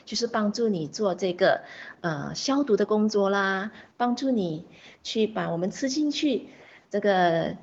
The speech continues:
身体里边的食物啊，里边的这个细菌病毒啊给毁灭掉的啊，让你的身体不容易有感染的。所以呢，你的胃部是需要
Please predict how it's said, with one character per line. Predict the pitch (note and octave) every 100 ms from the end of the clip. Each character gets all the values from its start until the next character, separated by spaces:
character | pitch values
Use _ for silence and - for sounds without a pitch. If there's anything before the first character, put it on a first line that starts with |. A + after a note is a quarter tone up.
| - -
身 | - D#4
体 | D4 G3
里 | E3+
边 | - F#3 F#3
的 | F3+
食 | - F3+
物 | G3+ A3+
啊， | A3 G#3
里 | F#3+ E3+
边 | C#4+ C4
的 |
这 | G3+ F#3
个 | F#3+
细 | - D4+
菌 | D#4+
病 | D4+ D#4+
毒 | A#3 G3+
啊 | G3 F3
给 | E3
毁 | E3 E3+ D#3
灭 | A#3+ C4+
掉 | C4+ A#3+
的 | A3
啊， | G#3 G#3 A3 - -
让 | G#3+ A#3 G3+
你 |
的 | E3+
身 | F#3 - C#4+
体 | C#4+ - -
不 | A#3
容 | G3+ D#3+ G3+
易 |
有 | F#3+ D#3
感 | - D#3 G3
染 | G#3 D3
的。 | B2+ - - - - -
所 | - G#3
以 | G3
呢， | F#3 F#3 F#3+
你 | F3
的 | E3+
胃 | G3 A3
部 | A3+ G#3+ G3 -
是 | - G#3+
需 | - A3 A3+
要 | A#3+ -